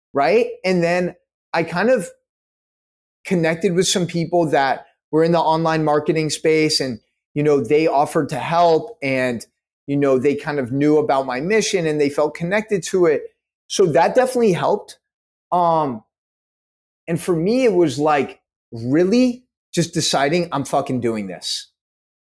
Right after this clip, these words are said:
right? It's not an option. It's not an option.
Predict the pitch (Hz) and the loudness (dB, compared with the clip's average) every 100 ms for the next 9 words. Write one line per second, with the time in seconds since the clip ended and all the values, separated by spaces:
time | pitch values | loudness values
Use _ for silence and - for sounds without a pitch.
0 | - 143 151 151 151 - 147 151 160 170 | -2 2 4 2 0 -4 -2 0 0 2
1 | 180 156 143 - - 90 - _ _ _ | 2 2 0 -2 -8 -10 -16 _ _ _
2 | _ _ _ _ _ 156 143 143 151 160 | _ _ _ _ _ -4 -2 0 0 0
3 | 175 139 139 - 214 247 247 | 0 0 -2 0 0 0 -2